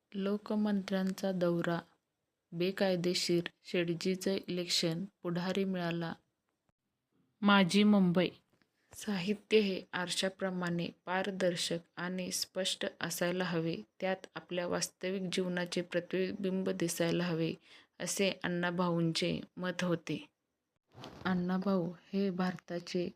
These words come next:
असे पहिले लेखक आहेत की, ज्यांचे साहित्य हिंदी, गुजराती, उडिया, बंगाली, तमिळ, मल्याळी या भारतीय भाषांबरोबरच रशियन,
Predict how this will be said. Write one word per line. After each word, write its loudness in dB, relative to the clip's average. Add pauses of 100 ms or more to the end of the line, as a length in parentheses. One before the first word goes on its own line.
(160)
असे 0 (140)
पहिले 0
लेखक -4 (140)
आहेत -4 (180)
की, -6 (460)
ज्यांचे 2
साहित्य 0 (420)
हिंदी, 2 (240)
गुजराती, 2 (220)
उडिया, 0 (300)
बंगाली, 0 (460)
तमिळ, 0 (340)
मल्याळी 2 (560)
या -2
भारतीय 0
भाषांबरोबरच 0 (380)
रशियन, 4